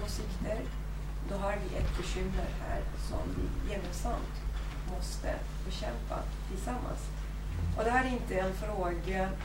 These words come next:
egentligen som berör bara kvinnor, utan, eh, männen är ju också lika mycket offer i den här,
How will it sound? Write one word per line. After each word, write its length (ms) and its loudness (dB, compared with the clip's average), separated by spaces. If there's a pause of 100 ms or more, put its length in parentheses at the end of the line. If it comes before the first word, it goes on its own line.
egentligen 500 0
som 240 -2 (140)
berör 500 0 (200)
bara 220 0 (140)
kvinnor, 580 -2 (640)
utan, 360 -2 (920)
eh, 140 0
männen 420 0
är 60 0
ju 100 0
också 200 -2
lika 260 -4
mycket 300 -2
offer 360 -2 (420)
i 20 -2 (100)
den 180 -4
här, 160 -4